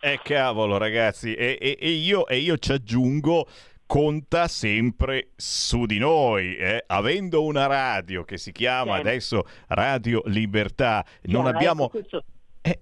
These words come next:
Speaker 2: non
Speaker 1: no,
Speaker 2: lo sapevo, ero
Speaker 1: non
Speaker 2: rimasto
Speaker 1: abbiamo nessuna, nessuna imposizione noi, non l'abbiamo
Speaker 2: Eh,
Speaker 1: mai avute
Speaker 2: eh.
Speaker 1: fin dai tempi di Radio Padania. Ora ci chiamiamo
Speaker 2: Infatti ero
Speaker 1: Radio
Speaker 2: rimasto, ero
Speaker 1: Libertà.
Speaker 2: rimasto lì.
Speaker 1: È il
Speaker 2: Mm.
Speaker 1: bello di essere liberi, è proprio che,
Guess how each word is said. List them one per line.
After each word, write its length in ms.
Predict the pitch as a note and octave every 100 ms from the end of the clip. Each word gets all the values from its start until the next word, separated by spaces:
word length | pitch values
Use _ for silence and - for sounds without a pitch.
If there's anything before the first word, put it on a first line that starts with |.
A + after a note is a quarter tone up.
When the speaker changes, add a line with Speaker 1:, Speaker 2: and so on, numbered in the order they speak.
| -
Speaker 2:
non 140 | D#3
Speaker 1:
no, 40 | E3
Speaker 2:
lo 60 |
sapevo, 420 | - D3 D#3 C3+ C3+
ero 80 | C#3
Speaker 1:
non 100 | F3
Speaker 2:
rimasto 160 | F#3+ F3+
Speaker 1:
abbiamo 280 | G3+ G#3+
nessuna, 540 | F#3 E3 - A3+ G3 D3
nessuna 380 | D#3 C#3 A#3 G3+
imposizione 1040 | D3 D3+ C3+ C3 - F3+ F#3+ C#3+ A2 G#2
noi, 500 | G#2 G#2+ G2+ F2+ F2+
non 160 | F2+ G2
l'abbiamo 340 | F2+ A#2+ A2
Speaker 2:
Eh, 40 | F#2+
Speaker 1:
mai 180 | G2+
avute 400 | G2 G#2 G#2+ F#2+
Speaker 2:
eh. 40 | F2+
Speaker 1:
fin 200 | G#2 F#2+
dai 180 | F#2 F2+
tempi 360 | G2+ G2+ G#2
di 180 | F2 F2
Radio 320 | F2+ G2+ G2
Padania. 460 | F2+ G2+ G2+ F2 G#2
Ora 140 | B2+
ci 120 | A#2 A2+
chiamiamo 420 | B2 C3 A#2 G2+
Speaker 2:
Infatti 240 | F#2+ B2+
ero 120 | C#3 C#3+
Speaker 1:
Radio 320 | D#3 D3 C#3
Speaker 2:
rimasto, 0 |
ero 20 |
Speaker 1:
Libertà. 500 | C#3+ D#3 F3+ D#3 D3+
Speaker 2:
rimasto 320 | E3 - -
lì. 160 | C#3 A#2+ _ -
Speaker 1:
È 60 |
il 180 | G#3 G#3
Speaker 2:
Mm. 100 | D#3
Speaker 1:
bello 520 | G3 F3 D3 B2+ B2
di 160 | A2 C#3+
essere 420 | D#3+ - C#3 C3
liberi, 540 | D3+ D#3 E3 F#3 F#3 -
è 160 | D3
proprio 480 | D3+ C#3 D#3 E3+ E3+
che, 220 | D3 C#3